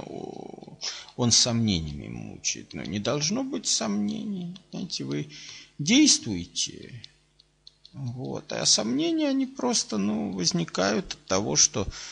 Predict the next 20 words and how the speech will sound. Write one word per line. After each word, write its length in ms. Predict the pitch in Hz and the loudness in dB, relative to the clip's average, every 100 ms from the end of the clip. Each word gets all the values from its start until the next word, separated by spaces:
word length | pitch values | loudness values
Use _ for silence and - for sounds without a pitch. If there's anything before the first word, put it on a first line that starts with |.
| - - - - | -14 -16 -12 -2
Вы 220 | 95 156 | 4 6
еще 480 | 170 104 - - 139 | 6 6 8 8 6
не 240 | 123 123 | 2 2
разобрались, 760 | 139 120 76 65 113 151 135 - | 2 0 -2 0 2 2 2 0
кто 240 | - 107 | -2 -2
в 120 | 107 | -2
доме 300 | 87 98 98 | 2 4 4
главный. 500 | 73 - 78 76 73 | 0 -6 -8 -8 -8
Ну, 160 | 98 104 | -4 -4
главный-то 580 | 120 127 98 95 - 95 | 0 0 -2 -6 -6 -6
вы, 260 | 110 143 | -4 -4
а 60 | 147 | -4
не 140 | - | -6
надсмотрщик. 1040 | 53 50 - - 90 - - - - - - | -8 -8 -6 -6 -8 -10 -12 -8 -6 -8 -12
Надсмотрщик — 760 | - - 202 302 254 - - - | -6 -4 -4 -6 -2 0 0 -4
это 240 | - 196 | -6 -6
раб, 320 | 147 113 113 - - | -4 -4 -4 -8 -14
который 440 | - - 135 131 | -14 -8 -6 -4
вам 200 | 131 127 | -4 -4
посажен 680 | 131 127 - - 208 185 | -2 0 2 2 0 -2